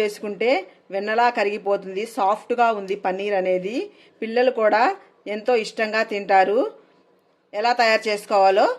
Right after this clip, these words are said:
చూద్దాం. ముందుగా మనము పన్నీర్ మసాలా కర్రీ చేసుకోవడానికి పన్నీర్నైతే ఇలాగా మీడియం సైజులో కట్ చేసి పక్కన పెట్టుకోవాలి. ఇప్పుడు మనము ఆనియన్స్ని ఇలా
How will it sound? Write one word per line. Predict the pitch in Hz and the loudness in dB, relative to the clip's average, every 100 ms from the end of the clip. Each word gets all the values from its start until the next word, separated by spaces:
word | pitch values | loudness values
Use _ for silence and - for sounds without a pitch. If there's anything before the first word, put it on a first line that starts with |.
| - _ - | -10 _ -10
చూద్దాం. | 233 220 175 143 - _ _ _ _ _ _ _ _ _ _ _ _ _ - | -6 0 0 -2 -16 _ _ _ _ _ _ _ _ _ _ _ _ _ -14
ముందుగా | 196 214 247 294 302 | -10 -8 -4 -2 -2
మనము | 233 180 170 175 226 285 - _ _ _ _ _ - | -4 -4 -4 -4 -6 -10 -14 _ _ _ _ _ -8
పన్నీర్ | 202 240 269 277 269 _ _ | -4 -2 -2 -4 -12 _ _
మసాలా | 185 180 226 233 240 | -12 -4 0 2 0
కర్రీ | 226 185 214 220 | -2 -6 -10 -6
చేసుకోవడానికి | 180 180 214 208 175 160 160 165 180 226 277 _ _ _ | -6 -6 -8 -2 -2 -4 -10 -10 -10 -10 -16 _ _ _
పన్నీర్నైతే | 196 208 240 269 247 185 180 180 196 254 - | -8 -2 -2 0 -2 -4 -4 -2 0 -2 -4
ఇలాగా | 190 175 175 175 208 349 - _ 185 | 0 0 2 0 -2 -6 -18 _ -6
మీడియం | 208 247 277 269 | -4 0 0 0
సైజులో | 196 185 185 196 | -4 -2 -2 0
కట్ | 185 170 | -4 0
చేసి | 226 208 233 180 | -2 -2 -4 -4
పక్కన | 170 208 208 | -4 -8 -6
పెట్టుకోవాలి. | 180 175 175 165 156 156 165 208 285 - _ _ 185 | -8 0 2 2 0 0 -6 -8 -10 -18 _ _ -18
ఇప్పుడు | 208 196 | -14 -8
మనము | 180 175 180 202 302 - _ - 180 | -6 -4 -4 -4 -6 -8 _ 0 2
ఆనియన్స్ని | 214 254 233 220 175 180 233 339 - _ 180 | 2 2 0 -2 -8 -6 -6 -10 -18 _ -2
ఇలా | 185 | -2